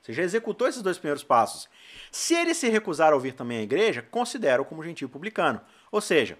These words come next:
você foi à exaustão, você chamou a igreja inteira no espírito de ajudar a pessoa, de ajudar a resolver a questão e não de excluí-la. Mas se de fato ela falou assim, ó, não quero saber, eu vou permanecer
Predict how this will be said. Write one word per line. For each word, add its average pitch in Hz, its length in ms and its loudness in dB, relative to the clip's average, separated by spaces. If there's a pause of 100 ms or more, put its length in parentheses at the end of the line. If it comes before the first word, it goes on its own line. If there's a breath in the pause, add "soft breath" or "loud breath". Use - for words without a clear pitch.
(120)
você 175 260 -4
foi 220 220 0
à 220 80 2
exaustão, 208 800 2
você 135 240 -6
chamou 190 380 -2
a 220 40 2
igreja 214 300 -4
inteira 233 440 0 (460 loud breath)
no 190 260 2
espírito 294 720 -2
de 226 60 0
ajudar 196 300 2
a - 20 -4
pessoa, 208 960 6
de 135 140 -2
ajudar 165 340 2
a 254 40 -2
resolver 233 280 -4
a - 20 -10
questão 226 420 -4
e 151 60 -6
não 214 260 0 (240 loud breath)
de 175 160 -6
excluí-la. 185 680 -2 (400)
Mas 277 140 0
se 294 80 -4
de 233 80 -6
fato 202 220 4
ela 185 80 0
falou 190 140 -2
assim, - 160 -6
ó, 196 140 8
não 196 120 -2
quero 208 180 -2
saber, 156 300 0
eu 208 80 6
vou 190 160 0
permanecer 175 720 -2